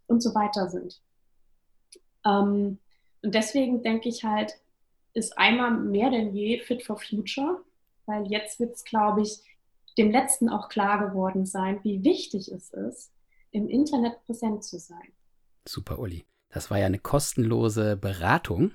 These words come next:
Speaker 2: <laughs> ja, an dieser Stelle.
Speaker 1: <laughs>
Speaker 2: Schon
Speaker 1: Eine
Speaker 2: mal
Speaker 1: ganz kleine
Speaker 2: ein, ein
Speaker 1: ersten.
Speaker 2: Vorgeschmack schon mal auf das,
Speaker 1: <laughs> Ja.
Speaker 2: was in den Shownotes dahinter liegt und was natürlich der Zuhörer, der interessiert ist, sich unbedingt mal, mal anschauen muss. Jetzt sind wir schon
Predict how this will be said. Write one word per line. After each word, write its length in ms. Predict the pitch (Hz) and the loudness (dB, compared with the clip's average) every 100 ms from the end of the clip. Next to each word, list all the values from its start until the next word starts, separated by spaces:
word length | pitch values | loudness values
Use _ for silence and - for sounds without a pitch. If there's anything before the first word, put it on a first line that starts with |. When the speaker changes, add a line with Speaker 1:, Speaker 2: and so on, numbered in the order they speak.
| - | -4
Speaker 2:
<laughs> 160 | - - | -2 2
ja, 100 | - | 4
an 100 | 220 | 6
dieser 260 | 285 113 | 6 6
Stelle. 360 | 254 220 107 160 | 6 4 4 6
Speaker 1:
<laughs> 0 | |
Speaker 2:
Schon 180 | 247 247 | 6 8
Speaker 1:
Eine 40 | |
Speaker 2:
mal 120 | 269 | 8
Speaker 1:
ganz 200 | 220 - | 6 2
kleine 320 | - 196 185 | 0 2 2
Speaker 2:
ein, 100 | 185 | 0
ein 40 | 185 | 2
Speaker 1:
ersten. 360 | 110 113 - 175 | 4 4 6 8
Speaker 2:
Vorgeschmack 640 | 185 196 - 110 147 - | 8 8 6 6 4 4
schon 120 | - | 2
mal 120 | 120 | 2
auf 140 | 113 - | 2 4
das, 220 | 113 220 | 6 6
Speaker 1:
<laughs> 20 | |
Ja. 140 | 208 - | 4 2
Speaker 2:
was 200 | 120 - | 0 0
in 160 | 143 110 | 2 2
den 120 | 113 | 2
Shownotes 600 | - 117 117 117 120 - | 4 4 6 4 2 0
dahinter 380 | 107 107 123 120 | 2 4 4 4
liegt 300 | 98 127 107 | 4 2 2
und 220 | 104 107 | 0 -2
was 240 | - 104 - | -4 -4 -4
natürlich 320 | 110 113 104 | -2 -2 -2
der 140 | 110 | -6
Zuhörer, 440 | - 113 107 104 101 _ _ - - | -4 -2 0 -2 -4 _ _ -10 -4
der 80 | |
interessiert 520 | 95 - 90 - 104 - | -2 -2 -4 -2 -2 -2
ist, 240 | 98 - _ _ _ | -6 -6 _ _ _
sich 260 | - - | -8 -4
unbedingt 380 | 104 101 98 98 | 0 2 2 0
mal, 320 | 98 92 90 - | 2 2 0 -2
mal 220 | 90 90 | -6 -4
anschauen 440 | 95 92 - 82 | -4 -4 -4 -4
muss. 200 | 76 - - - _ | -6 -8 -16 -20 _
Jetzt 200 | - 101 | -4 0
sind 160 | 143 139 | 2 2
wir 80 | 123 | 0
schon 380 | - 123 113 | 4 4 4